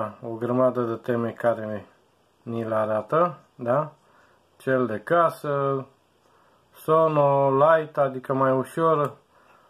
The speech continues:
de, pentru machiaj, pentru,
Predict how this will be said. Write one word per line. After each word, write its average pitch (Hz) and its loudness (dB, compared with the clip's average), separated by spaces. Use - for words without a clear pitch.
de, 123 -2
pentru 139 -4
machiaj, 127 0
pentru, 135 -2